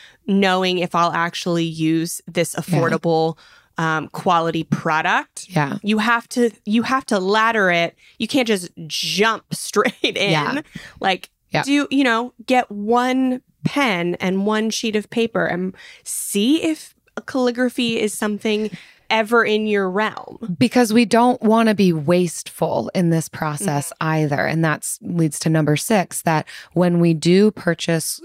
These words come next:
Speaker 2: affordable quality, we're supporting sustainable efforts. That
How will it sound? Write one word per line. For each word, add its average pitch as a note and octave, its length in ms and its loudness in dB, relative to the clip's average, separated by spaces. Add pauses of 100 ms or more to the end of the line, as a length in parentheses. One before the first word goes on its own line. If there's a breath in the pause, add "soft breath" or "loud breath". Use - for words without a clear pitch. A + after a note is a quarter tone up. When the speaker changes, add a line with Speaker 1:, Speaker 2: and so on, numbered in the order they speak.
Speaker 2:
affordable E3+ 640 0
quality, A3 500 2
we're F3+ 160 2
supporting G3 720 -2
sustainable D#3+ 960 0
efforts. - 680 -6
That D#3 280 0